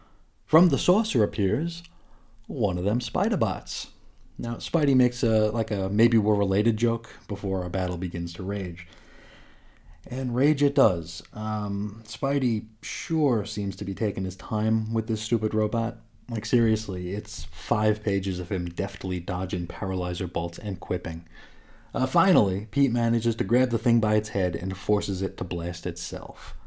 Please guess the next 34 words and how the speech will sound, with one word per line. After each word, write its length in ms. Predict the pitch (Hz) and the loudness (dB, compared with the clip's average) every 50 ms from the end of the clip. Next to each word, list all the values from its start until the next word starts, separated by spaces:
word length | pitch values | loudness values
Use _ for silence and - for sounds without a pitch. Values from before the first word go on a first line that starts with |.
| - - - - - - - - - - - | -14 -16 -18 -20 -20 -20 -20 -20 -14 -8 -6
Now, 120 | 104 95 | -4 -2
while 220 | 92 107 139 - 214 | -2 0 0 0 -2
the 100 | 151 117 | -2 -2
fight 240 | - 160 160 160 | 0 2 2 2
was 100 | 117 117 | 2 0
going 280 | 110 120 110 104 98 101 | 0 0 0 0 0 0
on 340 | 127 139 123 101 104 117 117 | 0 0 0 0 0 0 0
back 220 | 113 110 104 - | 0 -2 -2 -4
at 80 | 107 95 | -4 -6
the 60 | 92 | -4
mansion, 640 | 87 92 110 143 160 151 - - 101 98 117 123 120 | -2 -2 0 0 0 -2 -2 -2 -4 -4 -4 -4 -6
Cerebro 560 | - - 123 113 135 156 165 165 165 147 147 | -6 -4 -2 2 4 4 4 4 4 2 0
started 420 | 143 - - 131 139 139 143 139 | 0 0 0 0 2 2 0 -2
screaming 460 | - - - 135 139 143 147 147 147 135 | -4 -4 0 0 2 4 4 4 2 2
like, 560 | 107 107 127 156 165 165 - - - - - - - - - - - - - - - - - - - - - - - - - - | 2 2 2 0 -2 -4 -10 -16 -16 -18 -20 -20 -20 -20 -20 -20 -20 -20 -20 -20 -20 -20 -20 -20 -20 -20 -20 -20 -20 -20 -14 -8
uh, 220 | - 113 123 131 | -4 -2 -2 -2
me 200 | 120 107 104 110 | -2 0 0 0
seeing 280 | 110 - - 117 113 117 | 0 2 2 2 4 4
a 60 | 120 | 2
spider 380 | 117 - - 104 117 131 151 156 | 2 0 0 2 2 2 2 2
or 240 | 143 139 120 123 - - - | 2 2 0 -2 -4 -6 -4
Banshee, 360 | - 202 208 165 - 95 - | -2 -2 -2 -2 -4 -6 -8
I 60 | - | -8
guess. 380 | - - - - - - - - - - - - _ - - - | -10 -10 -12 -12 -12 -14 -18 -20 -20 -20 -20 -20 _ -20 -4 0
Now, 100 | 127 127 | 2 2
Beast 360 | 120 127 139 127 120 - - - | 4 4 4 4 4 2 0 -2
is 180 | 117 110 104 | 0 0 0
still 260 | - - - 104 98 | 0 0 2 2 2
holding 280 | 90 95 90 87 90 87 | 2 0 0 0 -2 -4
a 60 | 85 | -4
screwdriver, 640 | - - - - 107 90 - - 90 90 87 87 85 | -6 -2 0 2 0 2 0 -4 -8 -8 -8 -8 -8
by 180 | 85 92 87 82 | -8 -8 -8 -8
the 80 | 85 | -8
way. 220 | 85 85 82 - | -8 -8 -8 -10